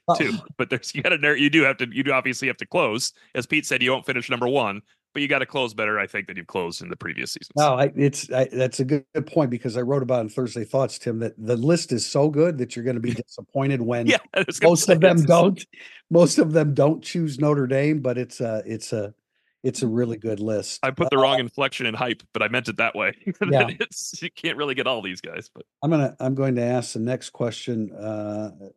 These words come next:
Speaker 1: uh, uh, for Tim O'Malley, and it's from M Busher ninety-six. Was the twenty twenty-three season like the nineteen ninety-two season? Lots of talent, great stats, somewhat disappointing. Does that mean, <laughs>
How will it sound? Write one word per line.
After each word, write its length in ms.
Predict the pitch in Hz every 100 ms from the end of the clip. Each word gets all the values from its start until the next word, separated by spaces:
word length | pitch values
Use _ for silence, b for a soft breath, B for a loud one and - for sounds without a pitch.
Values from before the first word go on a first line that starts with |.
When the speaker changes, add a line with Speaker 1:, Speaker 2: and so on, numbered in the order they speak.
| -
Speaker 1:
uh, 60 | 110
uh, 100 | 104 98 95 _ _
for 240 | 113 104 - _
Tim 160 | - 107
O'Malley, 400 | 120 170 104 90
and 140 | 110
it's 100 | 101
from 220 | - 110 -
M 200 | 127 117
Busher 320 | 120 - 117
ninety-six. 760 | 113 113 104 - 180 185 - _ _ _ _ _ _ _
Was 300 | 127 139 -
the 100 | 135
twenty 380 | - 190 202 196
twenty-three 540 | - 196 151 170 170
season 400 | 147 170 147 147
like 200 | 135 131 123
the 60 |
nineteen 520 | 113 131 131 147 127
ninety-two 580 | 117 131 123 107 - 160
season? 400 | 160 160 156 175
Lots 340 | 120 123 143 151
of 80 |
talent, 400 | - 131 127 131
great 260 | - 120 147
stats, 560 | - 123 107 107 - _ _ _ _ _
somewhat 460 | - 180 214 202 143
disappointing. 840 | 156 147 120 - 165 131 98 107 120
Does 180 | 113 120
that 200 | 147 127
mean, 420 | 143 143 139 131 _ _ _
<laughs> 320 | _ _ _